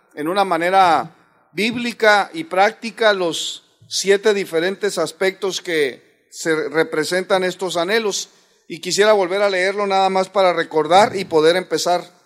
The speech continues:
con el tema que hemos estado estudiando. Dice, "Alzaré mis ojos a los montes.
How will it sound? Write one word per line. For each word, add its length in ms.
con 140
el 140
tema 300
que 80
hemos 220
estado 320
estudiando. 640
Dice, 640
"Alzaré 400
mis 180
ojos 420
a 80
los 180
montes. 760